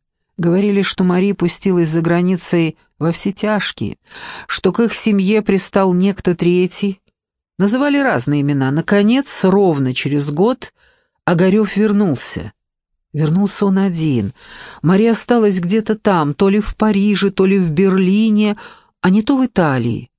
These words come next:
Именно оттуда, из Италии, пришло мне от нее письмо. Милая, уверена, что письмо мое тебя удивит.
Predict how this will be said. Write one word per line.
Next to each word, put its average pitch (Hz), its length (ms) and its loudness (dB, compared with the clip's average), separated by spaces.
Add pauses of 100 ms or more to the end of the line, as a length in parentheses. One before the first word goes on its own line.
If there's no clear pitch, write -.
(340)
Именно 175 400 2
оттуда, 214 640 -2 (1000)
из 143 200 0
Италии, 196 720 0 (520)
пришло 196 460 0
мне 180 240 2
от - 120 -8
нее 151 220 0
письмо. 117 640 -4 (1300)
Милая, 165 560 0 (640)
уверена, 226 440 2
что 196 380 0
письмо 208 500 0
мое 175 340 2
тебя 185 500 0
удивит. 170 800 -2